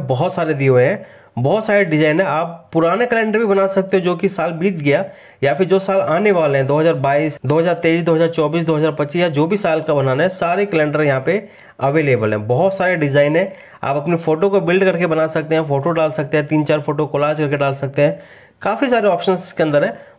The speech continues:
वो सारी चीज़ मैं आपको इसी वीडियो में आगे जाके बताने वाला हूँ। तो इस वीडियो को आपको पूरा जरूर वॉच करना और एक लाइक करना और एक अच्छा सा कमेंट करना है। इस वीडियो के अंदर मैं सबसे पहले आपको बताऊंगा कि कैसे आपको इसको इंस्टॉल करना है,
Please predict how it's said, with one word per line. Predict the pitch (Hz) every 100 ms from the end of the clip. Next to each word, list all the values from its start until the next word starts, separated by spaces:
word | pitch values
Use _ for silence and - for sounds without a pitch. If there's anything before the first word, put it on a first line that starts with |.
| -
वो |
सारी | 233 208 240
चीज़ | 247 226
मैं | 220
आपको | 214 220
इसी | 208 202
वीडियो | 180 180
में | 165
आगे | 147
जाके | 147 151
बताने | 143 127 123
वाला | 131 123
हूँ। | 156 202
तो | -
इस | 233 233
वीडियो | 233
को | 233
आपको | 233 240
पूरा | 180 180 214
जरूर | 143 175
वॉच | 202 175 175
करना | 202 196 220
और | 220
एक | 226
लाइक | 139 143 165 -
करना | 185 185 208
और | 208
एक | 202
अच्छा | 165 170
सा | 190
कमेंट | 185 147 127
करना | 104 101 98
है। | 117 -
इस | 214
वीडियो | 254 247
के | 240
अंदर | 233
मैं | 233 233
सबसे | 226 -
पहले | 220 226
आपको | 220 208
बताऊंगा | 190 180 165 185
कि | 208 240
कैसे | - 170 175 247
आपको | 208 180 -
इसको | 202 - 202
इंस्टॉल | 170 - 185
करना | 190 202 190
है, | 196 233